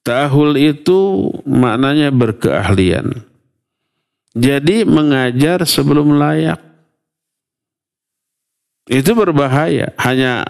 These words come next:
umpah tahu satu dua dikit ilmu lalu mengajar. Nah, setelah mengajar dia terkondisi untuk terdesak menjawab pertanyaan di luar kapasitasnya.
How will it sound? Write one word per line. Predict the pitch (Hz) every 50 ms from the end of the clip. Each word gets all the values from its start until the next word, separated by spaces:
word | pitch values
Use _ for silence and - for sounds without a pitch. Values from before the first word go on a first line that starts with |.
| -
umpah | 131 139 127 120 131 127 127 123 113 110
tahu | - _ 143 160 175 160 131
satu | - - 143 135 127 135 - 135 123 98 64
dua | 73 113 123 123 120 113 78 57 -
dikit | 117 123 120 123 - 120 107 -
ilmu | - 110 120 120 123 156 170 156
lalu | 123 110 110 110 101
mengajar. | 98 98 95 92 90 85 85 98 - - 90 - - - _ _ _ _ _ _ - - - - - - - - - - - _ _
Nah, | 143 165 180 196 190
setelah | - 202 196 202 208 196 190
mengajar | 190 185 175 175 175 180 180 214 240
dia | 240 226 208 220 220
terkondisi | 208 208 190 190 - - 165 160 160 156 151 147 131 127 120 - - - 131 131 147 - - -
untuk | - - 143 143 143 147 147 147 175 180 190 - - - _
terdesak | 151 139 135 135 131 127 120 - - 156 160 156 - 139
menjawab | 127 123 117 113 127 135 143 143 131 -
pertanyaan | 123 117 120 120 117 117 117 117 127 135 135
di | 117
luar | 107 104 107 110 107 104 -
kapasitasnya. | - 101 98 - 98 - - 98 92 - - 95 92 - - - 117 95 80 -